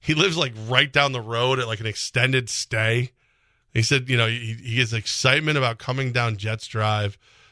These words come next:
Surreal for sure. Strange looking locker, seat number eight. Like, he's, I heard, um, Cowherd say it earlier today. Like, this is, Aaron Rodgers is one of those guys who believes that if you, if you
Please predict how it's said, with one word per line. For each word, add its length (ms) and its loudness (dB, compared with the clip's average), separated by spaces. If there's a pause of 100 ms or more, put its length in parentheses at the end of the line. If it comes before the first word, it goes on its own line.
Surreal 460 2
for 120 -4
sure. 180 -2
Strange 420 0
looking 220 -2
locker, 300 -2
seat 160 -6
number 200 0
eight. 80 -4 (300)
Like, 120 -2
he's, 580 -6 (360)
I 120 4
heard, 280 2
um, 440 2 (320)
Cowherd 420 2
say 140 0
it 60 2
earlier 240 0
today. 300 -8 (540)
Like, 160 2
this 280 2
is, 280 -6 (460)
Aaron 280 4
Rodgers 560 0 (140)
is 140 0
one 100 4
of 60 0
those 120 -2
guys 280 2
who 80 -2
believes 840 -2 (460)
that 160 4
if 120 0
you, 400 0 (400)
if 160 -4
you 280 0